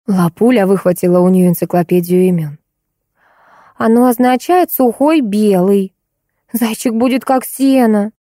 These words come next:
«Зато Марк Янович красиво», не сдалась Валентина. «Быстро запоминается, не какой-нибудь пингвин». «Слава богу, пингвинами детей пока не нарекают», вздохнула я.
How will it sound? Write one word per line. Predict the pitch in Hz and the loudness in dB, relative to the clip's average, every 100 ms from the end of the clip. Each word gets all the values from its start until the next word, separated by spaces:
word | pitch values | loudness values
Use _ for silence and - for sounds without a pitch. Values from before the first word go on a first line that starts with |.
| _ _ _ _ _ _ _ _ _ _ | _ _ _ _ _ _ _ _ _ _
«Зато | 196 196 208 202 202 | -4 -2 0 0 2
Марк | 208 208 202 - | 2 0 -6 -6
Янович | 220 185 311 381 220 - - | -6 -2 0 2 0 -4 -8
красиво», | 233 220 - - 185 269 269 247 _ _ _ _ _ | -4 -4 -6 -4 -2 -2 -4 -6 _ _ _ _ _
не | 202 196 | 0 0
сдалась | 175 175 170 202 - | 0 0 0 -2 -2
Валентина. | 208 226 226 185 160 156 - _ _ _ _ _ _ | 0 0 -2 -4 -8 -10 -16 _ _ _ _ _ _
«Быстро | 208 220 240 233 | -2 0 0 -2
запоминается, | 214 208 202 185 180 240 294 320 240 180 - | -4 -2 0 2 2 0 -2 0 0 -2 -2
не | 185 | -2
какой-нибудь | - - 190 240 202 185 | -2 -2 0 2 0 -4
пингвин». | - 190 185 165 156 - _ _ _ _ _ _ _ _ _ | -2 0 0 -4 -6 -12 _ _ _ _ _ _ _ _ _
«Слава | - 233 311 311 | -4 0 2 2
богу, | 247 254 214 196 | 2 2 0 0
пингвинами | 226 214 196 269 381 339 | 0 0 2 2 4 2
детей | 208 185 220 | 0 0 -2
пока | 185 190 190 | -2 -2 0
не | 196 | 2
нарекают», | 185 175 - 156 143 - _ _ | 2 0 -4 -10 -12 -16 _ _
вздохнула | 175 170 170 - 165 175 | -8 -4 -4 -2 -2 -2
я. | 160 147 | -4 -8